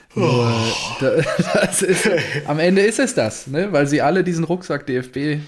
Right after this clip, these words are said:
Speaker 1: oder Fußballnationalmannschaft auf dem Rücken mit sich rumtragen und sagen, okay, wir haben hier mehr zu verlieren, als dass wir gewinnen können.
Speaker 2: Ja, man hat
Speaker 1: Und
Speaker 2: doch
Speaker 1: wenn wir
Speaker 2: gesehen,
Speaker 1: jetzt
Speaker 2: wie
Speaker 1: hier
Speaker 2: geil das sein kann, als wir gegen Frankreich gewonnen haben.
Speaker 1: Ja, natürlich.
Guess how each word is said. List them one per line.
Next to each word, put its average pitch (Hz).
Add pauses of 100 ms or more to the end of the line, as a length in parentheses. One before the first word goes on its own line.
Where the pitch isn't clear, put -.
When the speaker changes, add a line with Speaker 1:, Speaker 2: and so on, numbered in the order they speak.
(420)
Speaker 1:
oder 113
Fußballnationalmannschaft 117
auf 98
dem 104
Rücken 101
mit 101
sich 98
rumtragen 101
und 104
sagen, 107
okay, 113
wir 101
haben 107
hier 110
mehr 107
zu -
verlieren, 120
als 107
dass -
wir 117
gewinnen 123
können. 123
Speaker 2:
Ja, 120
man 120
hat 120
Speaker 1:
Und 113
Speaker 2:
doch 127
Speaker 1:
wenn -
wir 131
Speaker 2:
gesehen, 123
Speaker 1:
jetzt 135
Speaker 2:
wie 131
Speaker 1:
hier 143
Speaker 2:
geil 131
das 143
sein 127
kann, 131
als 120
wir 139
gegen 123
Frankreich 120
gewonnen 117
haben. 113
Speaker 1:
Ja, 214
natürlich. 294